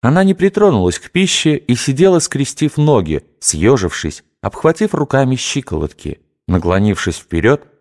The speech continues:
чтобы скрыть свою наготу. Так сидела она, очень робкая, и её большие глаза пристально смотрели на мужчин затравленным,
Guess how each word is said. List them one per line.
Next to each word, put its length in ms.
чтобы 320
скрыть 400
свою 340
наготу. 540
Так 180
сидела 540
она, 440
очень 320
робкая, 680
и 80
её 220
большие 420
глаза 480
пристально 560
смотрели 540
на 100
мужчин 520
затравленным, 1040